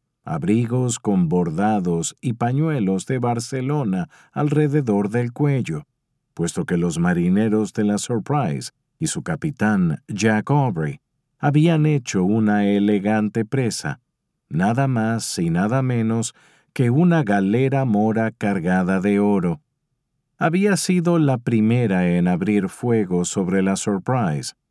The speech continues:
lo que la convertía en embarcación pirata,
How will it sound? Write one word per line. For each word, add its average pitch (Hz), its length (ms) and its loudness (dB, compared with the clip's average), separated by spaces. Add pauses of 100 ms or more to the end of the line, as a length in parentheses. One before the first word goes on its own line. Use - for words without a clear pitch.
(260)
lo 76 160 -4
que 87 140 -2
la 85 160 0
convertía 107 960 0
en 104 160 0
embarcación 98 1080 0
pirata, 107 640 -2